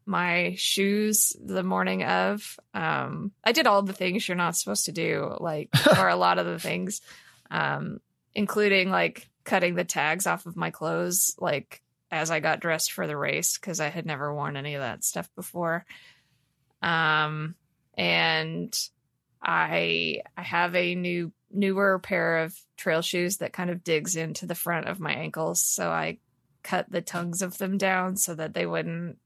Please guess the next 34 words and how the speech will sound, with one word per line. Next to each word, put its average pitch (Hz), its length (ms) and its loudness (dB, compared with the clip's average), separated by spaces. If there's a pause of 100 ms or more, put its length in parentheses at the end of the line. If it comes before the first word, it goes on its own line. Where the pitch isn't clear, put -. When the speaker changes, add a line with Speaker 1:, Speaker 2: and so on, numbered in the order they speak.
(160)
Speaker 1:
so - 160 -4
they 165 140 0
would 160 120 -6
be 160 120 -4
digging 165 300 0
into 165 180 -2
the 160 40 -6
front 156 200 -8
of 147 40 -6
my 143 80 -6
socks 131 520 0
instead - 340 -4
of 151 140 -8
my 147 360 -4 (600)
ankles. 160 600 -2 (300)
Speaker 2:
So - 200 8
instead 160 260 8
of 165 100 2
wearing 151 240 8
longer 139 340 6
socks, 127 480 6
just - 360 4 (280)
cut 156 240 6
the 135 80 6
shoes 123 360 6
up. - 280 -2
<laughs> - 60 -2
Speaker 1:
That's 208 360 8
what 180 120 4
I 190 100 6
did. - 360 2
<laughs> - 20 -2 (400)
Speaker 2:
Okay. 208 320 4 (180)
Okay. - 300 2